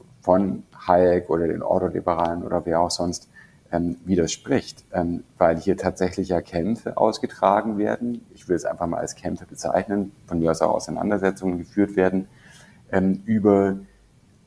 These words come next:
die Richtungen, die in der Politik verfolgt werden. Und im Endeffekt kommen eben teilweise auch gar nicht so wahnsinnig funktionale, ähm, Kompromisse dabei raus. So ist, so ist mein Bild,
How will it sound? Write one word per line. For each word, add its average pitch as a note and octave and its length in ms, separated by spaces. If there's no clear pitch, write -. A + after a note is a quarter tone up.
die G2 340
Richtungen, G2 1000
die F#2+ 220
in F#2 80
der F#2 80
Politik F#2 440
verfolgt F2+ 540
werden. G2 260
Und F#2 180
im E2 100
Endeffekt - 440
kommen F#2 300
eben F2 420
teilweise G2+ 440
auch F#2 100
gar F#2+ 160
nicht C3 120
so G2+ 140
wahnsinnig G2 400
funktionale, F2+ 840
ähm, E2+ 420
Kompromisse F2 760
dabei E2 300
raus. D#2+ 440
So G#2 200
ist, - 240
so G#2 180
ist G2+ 120
mein F#2+ 280
Bild, G2 440